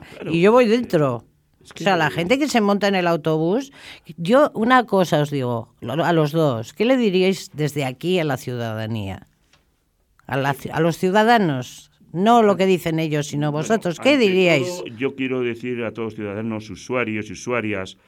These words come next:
Speaker 1: a las familias que cogen el autobús para ir al colegio, la Ikastetxea o la Ikastola,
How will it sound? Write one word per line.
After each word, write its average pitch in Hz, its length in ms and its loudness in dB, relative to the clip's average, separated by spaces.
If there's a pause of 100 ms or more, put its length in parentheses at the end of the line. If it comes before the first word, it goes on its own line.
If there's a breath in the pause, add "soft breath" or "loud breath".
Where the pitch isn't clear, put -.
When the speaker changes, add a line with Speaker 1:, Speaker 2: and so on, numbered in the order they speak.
(360 soft breath)
Speaker 1:
a 101 580 -6
las 95 140 -12
familias 127 360 -6
que 117 80 -12
cogen 117 280 -8
el 110 220 -4
autobús 104 400 -10
para 101 240 -8
ir 104 80 -6
al 98 100 -8
colegio, 101 460 -8
la 92 60 -8
Ikastetxea 98 800 -6 (200 soft breath)
o 92 100 -10
la 92 80 -6
Ikastola, 117 680 -8